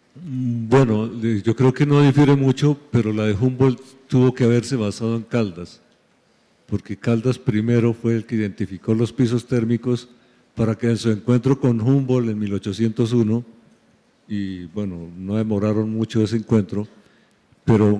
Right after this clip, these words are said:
gran parte de ese conocimiento, hay un artículo sobre el diálogo de conocimiento entre los europeos y los americanos, donde representan a Humboldt y a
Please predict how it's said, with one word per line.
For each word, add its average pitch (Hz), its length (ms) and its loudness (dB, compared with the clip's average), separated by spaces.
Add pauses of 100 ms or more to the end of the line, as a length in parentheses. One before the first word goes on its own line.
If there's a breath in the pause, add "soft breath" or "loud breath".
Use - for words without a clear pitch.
gran 127 280 2
parte 135 500 2
de 110 220 4
ese 107 180 -2
conocimiento, 110 880 0
hay 113 120 2
un 135 120 0
artículo 135 540 2
sobre 101 380 -2
el 101 120 -8
diálogo 135 680 2 (600 soft breath)
de 104 120 -4
conocimiento 123 800 4
entre 107 200 0
los 101 180 0
europeos 110 600 2
y 120 60 4
los 113 160 2
americanos, 123 680 0 (1120 soft breath)
donde 104 280 0
representan 113 580 -2
a 120 80 0
Humboldt 123 640 0
y 101 120 -2
a 90 280 -6